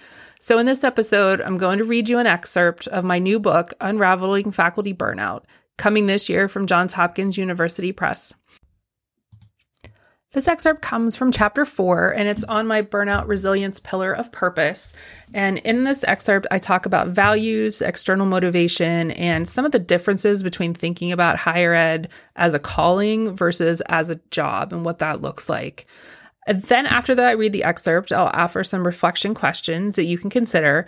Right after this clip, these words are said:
when thinking about your own values as we move into this new year.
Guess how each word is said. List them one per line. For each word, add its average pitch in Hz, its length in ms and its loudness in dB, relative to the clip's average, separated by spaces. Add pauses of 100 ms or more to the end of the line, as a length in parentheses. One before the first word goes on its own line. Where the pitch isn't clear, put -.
(260)
when 196 160 -2
thinking 190 280 0
about 170 220 4
your 170 180 2
own 190 240 0
values 147 680 0
as 175 260 0
we 180 160 -2
move 170 220 0
into 165 200 -2
this 156 220 -2
new 147 140 -8
year. - 320 -6